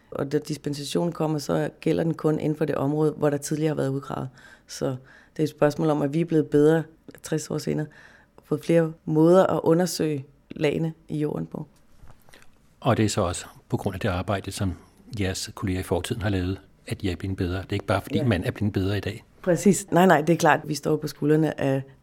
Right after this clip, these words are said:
Speaker 1: dem, der undersøgte fortiden før os. Og det er så også det, som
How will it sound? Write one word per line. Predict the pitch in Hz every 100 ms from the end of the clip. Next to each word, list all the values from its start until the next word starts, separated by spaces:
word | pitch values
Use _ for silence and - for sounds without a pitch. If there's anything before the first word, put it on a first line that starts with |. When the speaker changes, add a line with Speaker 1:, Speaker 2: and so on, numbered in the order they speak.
| _ _
Speaker 1:
dem, | 151 143
der | 151 135 - -
undersøgte | 147 147 147 135
fortiden | 147 139 -
før | - -
os. | 139 - - - _
Og | - 143 - -
det | 156
er | 156
så | 151
også | 143 143 143
det, | 151
som | 147 156 143